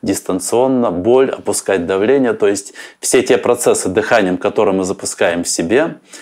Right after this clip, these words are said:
следующий этап, мы все то же самое, вот скажем, и в казачьей практике, э, когда человек научился управлять дыханием и сердечным ритмом, он затем то же самое может, э,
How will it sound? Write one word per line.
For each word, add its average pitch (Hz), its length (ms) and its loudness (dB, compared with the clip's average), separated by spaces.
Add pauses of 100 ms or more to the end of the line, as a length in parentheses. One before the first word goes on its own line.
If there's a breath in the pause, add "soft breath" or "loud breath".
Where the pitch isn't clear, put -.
(120 loud breath)
следующий 98 680 0
этап, - 320 0
мы 113 220 0 (340 loud breath)
все - 240 2
то 101 140 0
же 98 120 -2
самое, 147 440 2
вот 98 160 -2
скажем, 95 400 -2
и - 100 -8
в - 100 -12
казачьей 147 440 0
практике, 135 640 -2 (360 loud breath)
э, - 220 -6
когда 113 240 2
человек 113 340 0
научился 107 480 -2
управлять 95 460 0
дыханием 90 520 -2
и - 260 -6
сердечным 101 640 0
ритмом, 127 500 -2 (420 loud breath)
он - 300 0
затем 117 680 0
то 123 140 4
же 110 120 2
самое 92 440 2
может, 95 480 -2
э, 87 280 -4